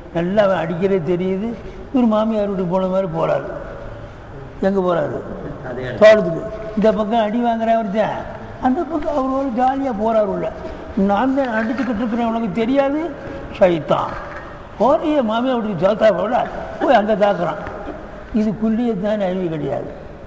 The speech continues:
Speaker 1: மதரசால ஒருத்தன் மேல காணா மூக்கு, தா ஹுக்குமு தான். என்னடா அது? குட்டி போட்டுக்குதான். தெரியாதா? ராத்திரி சினிமாவுக்கு போயிருக்கிறான். ரெண்டாவது இடத்துக்கு போயிருக்கான். பதினொன்றரை மணிக்கு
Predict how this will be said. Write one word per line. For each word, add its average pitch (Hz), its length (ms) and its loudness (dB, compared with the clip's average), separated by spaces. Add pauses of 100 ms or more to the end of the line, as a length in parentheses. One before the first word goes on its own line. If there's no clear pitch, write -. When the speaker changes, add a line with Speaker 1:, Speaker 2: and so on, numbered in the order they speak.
(280)
Speaker 1:
மதரசால 240 580 4
ஒருத்தன் 208 320 -2
மேல 190 340 0 (1000)
காணா 185 300 2
மூக்கு, 180 420 -2
தா 175 220 2
ஹுக்குமு 160 400 -2
தான். 156 180 -6 (100)
என்னடா 165 260 -2
அது? 156 220 -4 (800)
குட்டி 147 180 -2
போட்டுக்குதான். 147 560 -2 (720)
தெரியாதா? 151 480 -6 (2000)
ராத்திரி 151 320 -4
சினிமாவுக்கு 156 520 -2
போயிருக்கிறான். 160 440 -4 (1080)
ரெண்டாவது 156 440 0
இடத்துக்கு 156 320 -4
போயிருக்கான். 156 340 -4 (580)
பதினொன்றரை 147 480 0
மணிக்கு 165 520 -2